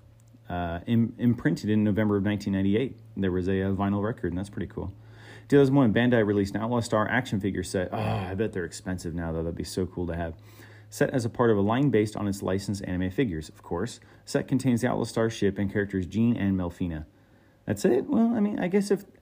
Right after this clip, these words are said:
if it's small in terms of production quantity as well as just the line of characters within the series is only a, a couple, then sure. I, I mean, I guess they're probably super expensive.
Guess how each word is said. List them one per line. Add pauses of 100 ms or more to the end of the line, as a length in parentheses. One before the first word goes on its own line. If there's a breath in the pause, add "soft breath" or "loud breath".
(460 soft breath)
if
it's
small
in
terms
of
production
quantity
as
well
as
just (420 soft breath)
the
line
of
characters
within
the
series
is
only
a,
a
couple,
then (680 loud breath)
sure.
I,
I
mean,
I
guess
they're
probably
super
expensive.